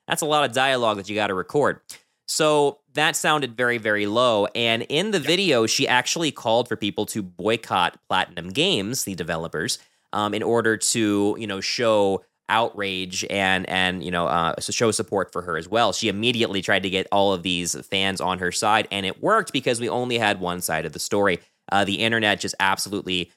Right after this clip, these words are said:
Speaker 1: sided with her immediately, saying, "This is outrageous. How can you offer someone what is considered well below the industry standard for voice acting, let alone the voice of an iconic character,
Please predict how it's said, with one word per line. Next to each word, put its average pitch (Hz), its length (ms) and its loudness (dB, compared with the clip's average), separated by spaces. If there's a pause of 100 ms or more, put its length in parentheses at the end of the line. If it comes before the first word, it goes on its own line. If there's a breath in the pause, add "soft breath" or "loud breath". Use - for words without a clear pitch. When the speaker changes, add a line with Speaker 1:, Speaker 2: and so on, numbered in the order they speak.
(200)
Speaker 1:
sided 101 360 0
with 92 100 -4
her 92 100 2
immediately, 135 480 0
saying, 101 300 2
"This 90 160 -6
is 82 100 -8
outrageous. 104 520 0
How 92 160 2
can 90 160 -8
you 87 100 -4
offer 85 260 0
someone 85 380 -2
what 90 140 2
is - 80 -6
considered 87 400 -6
well 90 240 2
below 87 340 2
the 85 140 -6
industry 85 400 -6
standard 90 480 2
for 82 80 -4
voice 113 320 -2
acting, 85 400 -2 (100)
let 170 220 2
alone 147 300 4
the 120 80 0
voice 110 280 2
of 101 120 0
an 98 60 0
iconic 92 640 -2
character, 80 560 -4